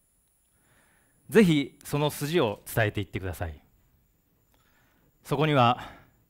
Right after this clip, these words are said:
命の循環が生まれます。おかげさま、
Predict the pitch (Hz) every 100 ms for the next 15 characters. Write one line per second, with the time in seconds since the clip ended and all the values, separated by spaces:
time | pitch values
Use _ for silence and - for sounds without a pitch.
0 | _ _ - 151 156 127 113 113 104 107
1 | 101 95 85 85 - - - _ _ _
2 | _ _ _ _ _ _ _ _ _ _
3 | _ _ _ _ _ 143 135 185 175 170
4 | 156 156 -